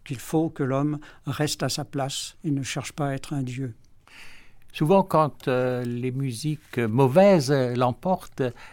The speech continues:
Speaker 2: elles entraînent les protagonistes vers une pétrification. Et c'est un thème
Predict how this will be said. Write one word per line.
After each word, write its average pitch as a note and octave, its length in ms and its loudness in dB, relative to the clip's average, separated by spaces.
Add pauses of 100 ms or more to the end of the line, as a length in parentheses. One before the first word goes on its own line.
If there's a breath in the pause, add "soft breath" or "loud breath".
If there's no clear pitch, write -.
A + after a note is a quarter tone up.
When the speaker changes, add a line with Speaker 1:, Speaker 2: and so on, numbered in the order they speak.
Speaker 2:
elles B2+ 300 -2
entraînent D#3+ 560 0
les A#2 220 0
protagonistes B2 920 -4
vers B2 720 -2
une A#2+ 340 -4
pétrification. - 880 -2
Et F3+ 40 4
c'est - 220 -2
un B2+ 100 2
thème E3 400 2